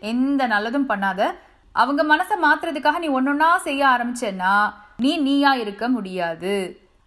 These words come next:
ஆரம்பத்துல எனக்கு இந்த அறிவுரை மண்டையில ஏறவே இல்ல. அம்மாக்கு வேற வேலை இல்ல, அவங்க பாட்டு சொல்லிட்டு இருப்பாங்கன்னு விட்டுருவேன்.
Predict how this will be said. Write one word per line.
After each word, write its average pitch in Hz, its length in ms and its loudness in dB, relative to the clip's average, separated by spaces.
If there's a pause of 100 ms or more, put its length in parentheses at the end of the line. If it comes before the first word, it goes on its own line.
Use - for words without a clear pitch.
(200)
ஆரம்பத்துல 302 480 4
எனக்கு 320 220 -2
இந்த 269 140 2
அறிவுரை 269 460 0
மண்டையில 240 340 -2
ஏறவே 214 400 -2
இல்ல. 180 260 -4 (280)
அம்மாக்கு 302 300 2
வேற 294 160 0
வேலை 269 280 2
இல்ல, 262 120 0
அவங்க 226 180 0
பாட்டு 240 180 -2
சொல்லிட்டு 254 360 -6
இருப்பாங்கன்னு 208 500 -4
விட்டுருவேன். 180 320 -8